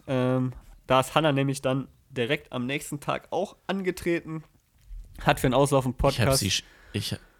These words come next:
Speaker 2: ich hab mich schon gefragt, ja, Hannah, vielen Dank. Also Würzburg ist so eine Dreiviertelstunde Autofahrt hier, da hätte sie auch mal vorbeigehen, äh, fahren können.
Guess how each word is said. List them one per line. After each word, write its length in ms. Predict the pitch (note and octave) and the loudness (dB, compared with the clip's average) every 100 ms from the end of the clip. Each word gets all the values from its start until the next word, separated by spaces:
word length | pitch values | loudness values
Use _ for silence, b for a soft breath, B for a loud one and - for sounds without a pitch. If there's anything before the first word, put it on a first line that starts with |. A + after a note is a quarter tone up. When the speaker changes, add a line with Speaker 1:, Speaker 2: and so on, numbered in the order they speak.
| b - | b -10
Speaker 2:
ich 180 | - F#2+ | -6 -2
hab 120 | G2 | -2
mich 120 | F#2+ F2+ | 0 -2
schon 140 | F2+ | -4
gefragt, 380 | F2 - F#2 - | -6 -2 -4 -2
ja, 140 | E2+ | -2
Hannah, 200 | F2+ F#2 | 0 -2
vielen 300 | F#2 - F2 | -2 -4 -2
Dank. 180 | F#2 G2 b b b b | -2 -2 b b b b
Also 260 | G#2+ F#2 | -6 -4
Würzburg 320 | F#2 - - G#2+ | -4 -6 -10 -6
ist 120 | - | -2
so 60 | |
eine 80 | G2 | -2
Dreiviertelstunde 680 | - F#2 G#2 - G2 F#2+ - | 0 -2 -2 -4 -6 -4 -2
Autofahrt 480 | - F#2+ - F#2 - | -2 -4 -4 -4 -2
hier, 140 | G#2+ | -2
da 60 | F#2+ | 0
hätte 200 | G2 F#2 | -2 -4
sie 160 | F#2 | -4
auch 100 | F#2+ | -4
mal 120 | G2+ F2 | -2 -2
vorbeigehen, 720 | F2+ E2+ G2 G#2 F#2+ F2 F2 b - | -2 -2 -2 -2 -4 -4 -8 b -4
äh, 180 | G#2+ | -2
fahren 300 | F#2 F#2+ F2 | 0 0 0
können. 300 | F2+ F#2+ G#2+ | -2 -6 -6